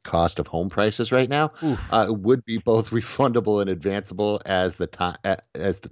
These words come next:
Speaker 1: at the time of purchase, rather than making the purchaser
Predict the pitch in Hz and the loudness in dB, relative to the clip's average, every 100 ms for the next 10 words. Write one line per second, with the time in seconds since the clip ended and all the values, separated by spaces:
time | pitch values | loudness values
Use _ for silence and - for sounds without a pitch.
0 | - 104 - 104 98 87 107 98 92 98 | -6 -6 0 0 0 0 0 0 0 0
1 | 98 90 87 92 90 87 - 92 85 78 | 2 0 -2 -2 -2 -4 -2 -4 -4 -6
2 | 87 | -6